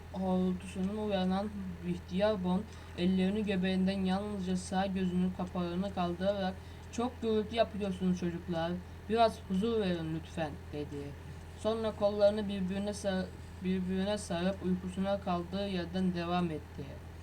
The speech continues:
Gerçekten komikti. Hepimiz birden ihtiyar Bon'a koş-, koşup kolları-, kollarından tutarak güçlü bela ayağa kaldırdı.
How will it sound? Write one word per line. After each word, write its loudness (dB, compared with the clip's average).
Gerçekten 2
komikti. 2
Hepimiz 2
birden 0
ihtiyar 4
Bon'a 0
koş-, 0
koşup -4
kolları-, 0
kollarından 0
tutarak 4
güçlü -2
bela 4
ayağa 6
kaldırdı. 0